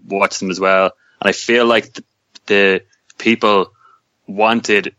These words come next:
to watch him with the pig, even though they kinda acted like that they didn't want to watch it, and then they used the fact that he, um, he basically, I'll just be really fast with it, he tries to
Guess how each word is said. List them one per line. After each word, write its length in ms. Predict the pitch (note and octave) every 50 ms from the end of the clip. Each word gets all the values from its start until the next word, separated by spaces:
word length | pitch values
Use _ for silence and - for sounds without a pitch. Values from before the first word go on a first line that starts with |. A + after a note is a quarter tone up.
| _ _ _ -
to 120 | - - G2+
watch 380 | F#2+ G2 G2+ G2 - - -
him 360 | - G#2 G2 G2 F#2+ F#2 F#2 -
with 160 | - G#2 G2 -
the 80 | F2+
pig, 460 | - - G#2 G2 F#2 F#2 E2+ - - _ _ _ -
even 300 | G2+ G#2+ G#2 G2 G2 F#2+
though 260 | F#2+ F#2 F#2 F#2 F#2
they 300 | F2+ F2+ F2+ F2 - - _ _ _ _ _ _ _ _ _ -
kinda 260 | - - G#2 - -
acted 280 | F#2+ F#2+ - - G#2 G2
like 200 | F#2+ F#2 F2+ -
that 160 | G2+ F#2 -
they 140 | G2 F2+ E2+ _ _ -
didn't 320 | G#2+ G#2 A2 C3 B2+ B2
want 180 | B2+ B2+ B2+ B2+
to 60 | A#2
watch 260 | A#2+ A#2+ A#2 - -
it, 80 | A2+ -
and 220 | F#2 G2+ G2 F#2 F#2+
then 220 | F#2+ G2 G2+ G2
they 360 | F#2+ F#2+ F#2+ F#2+ F#2 F2 - _ _ _ _ _ _
used 320 | - G2+ G#2 G#2 G#2 G2+ -
the 60 | G#2
fact 320 | - - G2 G2 F#2 -
that 140 | - G2 F2+
he, 280 | - - G2+ G2 F#2+ F#2
um, 380 | F2+ F2+ F2+ F2+ F2+ F2 E2+ _ _ _ _ _ - - _ _ _
he 80 | - -
basically, 640 | - A2+ A2 G#2+ - - G#2 G#2 G2+ G2 F#2+ G2 - - -
I'll 120 | - G2+
just 180 | G2+ - - -
be 80 | - F#2
really 120 | F2+ F2
fast 300 | - - G2 F#2 - -
with 80 | F#2 G2
it, 80 | F#2 -
he 420 | - G2+ G2 F#2+ F#2+ F#2 F2+ - _ _ _ _ -
tries 420 | - - - G#2+ G#2+ G#2+ G#2 - -
to 320 | - G#2 G2 F#2+ F#2